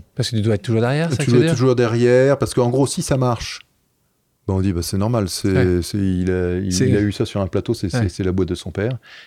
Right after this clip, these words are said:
Speaker 2: Et si, et si ça plante, on dit,
Speaker 1: Et
Speaker 2: il a, il
Speaker 1: il
Speaker 2: a
Speaker 1: aurait
Speaker 2: tout
Speaker 1: pas dû
Speaker 2: gâché.
Speaker 1: chambrer.
Speaker 2: <laughs> Il a tout
Speaker 1: C'est vrai
Speaker 2: gâché,
Speaker 1: que t'as,
Speaker 2: ouais.
Speaker 1: t'as rien, t'as rien, ça fait penser aux investisseurs et aux entrepreneurs, t'as raison.
Speaker 2: Ouais.
Speaker 1: Si c'est, si ça fonctionne,
Speaker 2: Ouais.
Speaker 1: c'est, c'est, c'est grâce,
Speaker 2: Bon, bah,
Speaker 1: c'est
Speaker 2: après,
Speaker 1: grâce
Speaker 2: une fois
Speaker 1: à
Speaker 2: que,
Speaker 1: eux et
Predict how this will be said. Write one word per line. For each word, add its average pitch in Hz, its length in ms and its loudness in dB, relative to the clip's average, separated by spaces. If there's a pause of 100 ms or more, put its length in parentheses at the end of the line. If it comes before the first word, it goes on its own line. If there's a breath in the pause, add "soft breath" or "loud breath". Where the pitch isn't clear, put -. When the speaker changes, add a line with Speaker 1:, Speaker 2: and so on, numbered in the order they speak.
Speaker 2:
Et 107 80 2
si, - 200 0 (380 loud breath)
et - 80 0
si 143 180 0
ça 107 200 0
plante, 123 340 0
on 101 40 0
dit, 98 120 0
Speaker 1:
Et 120 80 0
Speaker 2:
il 101 60 4
a, 104 40 4 (180)
il - 40 4
Speaker 1:
il 113 80 4
Speaker 2:
a 120 40 6
Speaker 1:
aurait 120 80 2
Speaker 2:
tout 135 40 -2
Speaker 1:
pas 131 60 0
dû 127 80 6
Speaker 2:
gâché. 120 100 2
Speaker 1:
chambrer. 120 280 2
Speaker 2:
<laughs> - 580 0
Il 151 80 0
a - 20 2
tout - 40 -2 (120)
Speaker 1:
C'est 139 120 4
vrai 185 160 4
Speaker 2:
gâché, - 0 -
Speaker 1:
que 160 40 4
t'as, 123 200 2
Speaker 2:
ouais. 120 60 -2 (160)
Speaker 1:
t'as 123 140 0
rien, 139 120 0 (140)
t'as 139 140 2
rien, 139 140 0 (220)
ça 127 120 -2
fait 120 100 -2
penser 117 240 -2
aux 117 140 0
investisseurs 104 380 0
et 101 80 0
aux 101 40 0
entrepreneurs, 101 480 0
t'as 92 120 -4
raison. 101 220 2
Speaker 2:
Ouais. 95 40 0
Speaker 1:
Si 107 140 -2
c'est, 110 420 0
si - 160 -4
ça 117 140 0
fonctionne, 117 320 -2
Speaker 2:
Ouais. 123 40 0
Speaker 1:
c'est, 92 300 -2 (400 loud breath)
c'est, 101 300 0
c'est 110 160 0
grâce, 107 320 -2
Speaker 2:
Bon, 98 80 4
bah, 95 80 4
Speaker 1:
c'est 95 140 0
Speaker 2:
après, - 100 0
Speaker 1:
grâce 101 140 2
Speaker 2:
une - 40 0
fois 101 80 2
Speaker 1:
à - 40 2
Speaker 2:
que, 110 40 2
Speaker 1:
eux 127 240 2
et 98 180 0